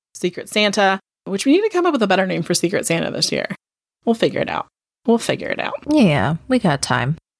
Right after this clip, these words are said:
Speaker 1: We do, 'cause it's fucking June.
Speaker 2: <laughs> Yeah. <laughs>
Speaker 1: Everyone's like, "What just happened?" It's okay, guys. I'm here.
Speaker 2: <laughs> I'm here. <laughs>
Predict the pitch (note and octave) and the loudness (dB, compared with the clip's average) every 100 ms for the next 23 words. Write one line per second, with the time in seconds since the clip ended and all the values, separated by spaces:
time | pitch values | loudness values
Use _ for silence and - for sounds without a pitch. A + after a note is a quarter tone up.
0 | _ - F3+ G3 D4 B3+ - E3+ F3+ - | _ -2 -2 0 -2 -2 0 0 0 -2
1 | - - F#3 G#3+ G3+ C#4+ D4+ - - - | -4 -4 0 2 2 0 -2 -4 -8 -12
2 | _ - - - F#5 E5+ - D#5+ - D4 | _ -16 -14 -6 -2 0 0 0 0 -2
3 | - G3+ G3 - - - - - - - | 0 0 0 -2 -2 2 4 4 2 0
4 | - - - C6+ - _ _ - - - | -2 -6 -16 -18 -20 _ _ -10 -10 -10
5 | - - - - - - - _ B3 B3+ | -10 -6 -6 -6 -6 -6 -6 _ 0 2
6 | B3 C4+ C4+ A#3+ A#3 G#3 A3 A3 A3+ A#3+ | 4 4 4 4 2 4 4 6 4 2
7 | - - G#3 G#3+ G3+ G3 G3 G3+ G3 - | -2 -2 0 4 4 2 -2 -4 -10 -14
8 | _ _ _ - D#4 E4 E4+ F3+ - - | _ _ _ -20 -12 -10 -10 -14 -16 -16
9 | - - A#3+ A#3 - - _ _ _ - | -18 -14 -14 -14 -18 -20 _ _ _ -6
10 | - F#4+ - D#4 C#4 B3+ - F3+ F#4+ - | 0 0 0 -2 -2 -4 -4 -2 -4 -2